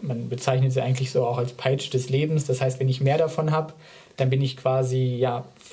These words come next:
schon eher in Richtung hibbelig gehen, dann bin ich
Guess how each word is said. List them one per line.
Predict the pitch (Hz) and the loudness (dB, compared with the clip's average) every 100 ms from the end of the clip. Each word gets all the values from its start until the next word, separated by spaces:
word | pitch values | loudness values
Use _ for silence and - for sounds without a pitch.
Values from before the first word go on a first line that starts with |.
| - | -14
schon | - 127 | -2 0
eher | 131 139 | 2 2
in | |
Richtung | 135 131 131 127 | 2 0 0 0
hibbelig | 160 190 185 185 - - - - _ - | 2 2 2 -2 -6 -14 -20 -20 _ -2
gehen, | 180 180 156 | 0 2 2
dann | 127 | 2
bin | 135 | 2
ich | 135 127 - | 2 -2 -8